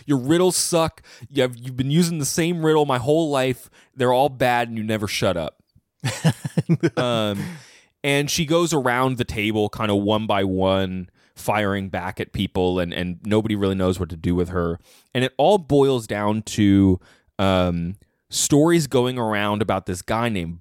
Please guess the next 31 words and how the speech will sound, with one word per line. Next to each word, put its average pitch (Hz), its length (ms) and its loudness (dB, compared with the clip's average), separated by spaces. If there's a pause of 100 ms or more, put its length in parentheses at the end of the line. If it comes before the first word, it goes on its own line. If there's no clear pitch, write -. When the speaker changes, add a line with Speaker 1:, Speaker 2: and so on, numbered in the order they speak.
Speaker 1:
Barney 165 440 2
Snaith, 120 880 -2 (880)
who 110 680 2 (120)
Speaker 2:
That's 294 200 0
a 392 80 4
pretty 156 420 -2
good 101 260 -4
name. 92 120 -6
Speaker 1:
It's 90 100 -4
a - 20 -6
great 101 400 -8
name. - 240 -20 (400)
He's 185 300 -2
been 214 200 -2
in 220 180 -4
town 127 560 -2
for 117 220 0
a 101 60 0
few 127 260 -2
years, 90 680 0 (520)
and 104 260 -2
there's 110 240 2
a 110 60 2
rumor, 107 840 0 (600)
uh, 92 460 0
rumor 143 300 0
has 101 360 -4
it 80 240 -8 (140)
that 90 720 -4
he 147 540 -6
got, 101 760 -4